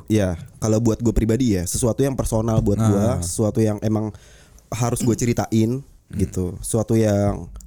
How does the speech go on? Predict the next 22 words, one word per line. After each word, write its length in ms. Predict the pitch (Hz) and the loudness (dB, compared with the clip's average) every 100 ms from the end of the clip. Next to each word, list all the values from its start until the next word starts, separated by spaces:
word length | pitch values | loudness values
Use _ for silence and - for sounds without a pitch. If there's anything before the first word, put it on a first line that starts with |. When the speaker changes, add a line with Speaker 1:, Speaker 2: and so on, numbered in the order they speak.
| - - | -18 0
Speaker 1:
bukan 460 | 143 131 127 127 | 0 2 0 -2
cuma 180 | 123 127 | -2 -2
sekedar 360 | - - 127 117 | -2 -2 0 2
lucu 300 | 123 120 139 | 0 2 0
aja 440 | 131 104 90 104 | 0 0 -2 -6
gitu. 480 | - - - - - - - | -10 -12 -10 -12 -12 -14 -2
Speaker 2:
Berarti 160 | 120 | 0
kalau 180 | 202 165 | 2 0
misalnya 320 | 127 113 113 | 0 0 -2
comedy 420 | 110 110 107 104 98 | 0 0 0 0 0
show 320 | - 208 190 | 2 0 0
harusnya 580 | 123 110 - 208 156 - - - _ | -2 -2 -2 -2 -2 -10 -20 -20 _
bisa 300 | 117 110 170 | -2 0 0
kayak, 220 | - 113 110 | 0 -2 2
mungkin 220 | 120 147 | 2 2
lu 100 | 170 | 2
ada 140 | 123 | 0
keinginan 480 | 123 113 110 110 104 | 2 2 4 2 0
misalnya 320 | 107 117 113 | 0 0 0
sebulan 320 | 123 113 110 | 2 4 4
sekali 560 | 110 - 104 110 120 123 | 2 0 0 2 4 4
gitu? 380 | 113 135 131 | 2 2 0